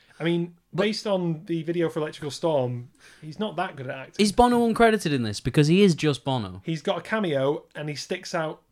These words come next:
Speaker 1: like a sore thumb.
Speaker 2: Yeah.
Speaker 1: I remember I was gonna ask people on Twitter, "Oh, when does Bono turn up so I don't miss it?" You're not gonna miss it.
Speaker 2: No.
Speaker 1: He's, he's just sat there, Bono, at, at, in,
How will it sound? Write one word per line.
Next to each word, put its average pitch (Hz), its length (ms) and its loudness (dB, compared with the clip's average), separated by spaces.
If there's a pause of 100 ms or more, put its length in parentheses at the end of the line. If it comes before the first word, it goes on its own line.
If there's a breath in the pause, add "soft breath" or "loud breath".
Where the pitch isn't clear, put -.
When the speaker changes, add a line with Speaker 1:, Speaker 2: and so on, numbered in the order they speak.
(140)
Speaker 1:
like 151 140 -8
a 143 40 -14
sore 151 260 -4
thumb. 131 280 -6 (160 soft breath)
Speaker 2:
Yeah. 180 120 2
Speaker 1:
I - 40 6
remember 208 400 2
I 170 40 -6
was 175 100 -2
gonna 214 140 -2
ask 190 180 -4
people 180 220 -6
on 170 60 -2
Twitter, 165 340 -4 (180)
"Oh, 165 100 -4
when 156 260 -4
does 139 120 -8
Bono 170 240 -4
turn 156 180 -8
up 139 80 -12
so 143 80 -8
I 139 40 -4
don't 143 140 -4
miss 151 200 -8
it?" - 220 -16
You're 240 100 -10
not 160 100 -6
gonna 139 120 -12
miss 123 220 -10
it. - 180 -10 (200 soft breath)
Speaker 2:
No. 165 120 -4
Speaker 1:
He's, - 100 -8 (180)
he's 170 140 -8
just 214 200 -4
sat 208 200 -4
there, 127 240 -2 (380)
Bono, 135 400 -2
at, 135 120 -10 (140)
at, 147 160 -10 (180)
in, 165 380 -2